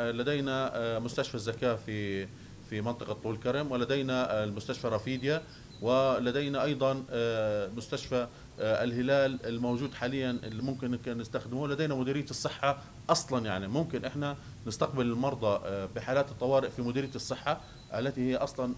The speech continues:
بجانب المستشفى ولكن هي منعزلة. لدينا مستشفى الزكاة ولدينا مستشفى الرفيدي والوطني في نابلس، وإذا كانت هناك أي مساعدة نقدر، نستطيع أن نقدمها لهؤلاء المرضى أو عمليات يتم، يت-، سيتم إجراءها، سيتم التنسيق طبعًا من قبل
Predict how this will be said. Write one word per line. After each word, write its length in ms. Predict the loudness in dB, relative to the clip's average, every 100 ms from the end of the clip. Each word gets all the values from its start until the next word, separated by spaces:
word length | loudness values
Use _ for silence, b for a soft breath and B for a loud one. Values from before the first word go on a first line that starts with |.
| -4
بجانب 340 | 4 4 4
المستشفى 460 | 0 -2 -6 -4 0
ولكن 260 | 0 0
هي 60 | -2
منعزلة. 540 | 0 0 0 0 -2 -6 B B -2
لدينا 320 | 2 4 4
مستشفى 320 | 2 -2 -2
الزكاة 360 | -2 -2 2 2
ولدينا 300 | 4 2 0
مستشفى 340 | -2 -4 -2
الرفيدي 320 | -4 -2 0
والوطني 460 | 2 2 2 0 -2
في 140 | 0
نابلس، 420 | 0 0 0 -6 -8 B B
وإذا 200 | 0 4
كانت 340 | 4 4 4 4
هناك 240 | 4 4
أي 120 | 4
مساعدة 480 | 2 4 6 6 4
نقدر، 320 | -2 0 -2 0
نستطيع 560 | -2 -2 -2 0 2 2
أن 60 |
نقدمها 440 | 0 0 0 2 2
لهؤلاء 360 | 2 2 2
المرضى 420 | 0 -2 0 0 -2 B B B
أو 160 | 4 6
عمليات 580 | 6 4 2 6 6 6
يتم، 220 | 0 0
يت-، 220 | 0 -2
سيتم 400 | 0 -2 0 -2 -2
إجراءها، 400 | 0 4 4 4
سيتم 360 | 2 -2 0
التنسيق 360 | 0 0 -2 -4
طبعًا 220 | -2 0 0
من 140 | -2
قبل 320 | -2 -2 -2